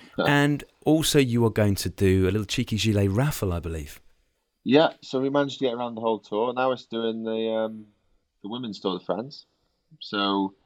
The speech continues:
Speaker 1: that's gonna finish up Super Planche Val-, Valfi there, hopefully, all being well. And then, um, plenty of people have signed it along the way. Pogacar actually had it at the Women's Tour. There's a picture with him. Well, I don't think he actually, he was pictured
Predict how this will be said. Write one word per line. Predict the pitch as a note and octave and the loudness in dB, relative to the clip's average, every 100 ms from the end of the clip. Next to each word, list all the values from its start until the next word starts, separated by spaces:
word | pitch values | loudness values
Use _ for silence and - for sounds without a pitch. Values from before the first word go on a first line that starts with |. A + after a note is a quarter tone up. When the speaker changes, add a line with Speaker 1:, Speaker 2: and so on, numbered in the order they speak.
| _ _ _ | _ _ _
Speaker 1:
that's | A2+ - | -8 -4
gonna | G#2 | -4
finish | G2 G2+ G2 | -2 -4 0
up | G2+ - | -2 -2
Super | G#2+ G2 | -6 -6
Planche | F#2 G2+ F#2+ - | -2 0 0 -2
Val-, | F#2 F#2 F2+ _ - | 0 0 0 _ -2
Valfi | F#2 F#2+ - G#2 A#2+ | 2 2 0 0 2
there, | G2 G#2+ A#2+ | 4 4 2
hopefully, | G#2+ G2 - G#2+ C3+ - | -2 -2 -4 -4 -4 -6
all | G#2 G#2 | -2 -2
being | G#2 G2 | 0 -2
well. | F#2+ G#2+ A2+ | 0 0 -2
And | G#2+ | -4
then, | A2 G#2+ - _ _ _ _ _ | -4 -6 -14 _ _ _ _ _
um, | A2+ A2 A2 G#2+ G#2+ G2 _ _ - | 0 2 2 -2 -12 -18 _ _ -10
plenty | B2 A2 | -8 -8
of | G#2 | -10
people | A#2 G#2 | -8 -8
have | G2+ | -6
signed | G#2+ G#2 G#2 | -2 -2 -2
it | A#2 | -4
along | A2 G#2+ | -4 -4
the | G2 | -4
way. | G2+ G#2+ A#2+ _ _ | -2 -2 -6 _ _
Pogacar | A2+ B2+ C3+ - A2 | -2 0 0 -2 -2
actually | G#2 - G2 | -2 -6 -8
had | F#2+ F#2+ | -2 -2
it | G2 - _ _ _ - | -4 -10 _ _ _ -20
at | - | -10
the | F#2+ | -6
Women's | G2 F#2+ F#2+ | -6 -6 -10
Tour. | - A2+ C#3 _ _ | -2 -2 -2 _ _
There's | - F#2+ | -14 -8
a | |
picture | - G2+ - | -4 -2 0
with | F#2+ G2 | 2 4
him. | G#2 G2+ _ - | 2 -2 _ 2
Well, | G2+ E2 - _ _ _ - | 4 4 0 _ _ _ -14
I | |
don't | G2 G#2+ | -6 -6
think | F#2+ | -6
he | - F#2 | -8 -8
actually, | - - - F#2 | -8 -12 -16 -6
he | F#2+ | -4
was | F#2 E2 | -4 -8
pictured | - G2+ - E2+ | -8 -8 -6 -6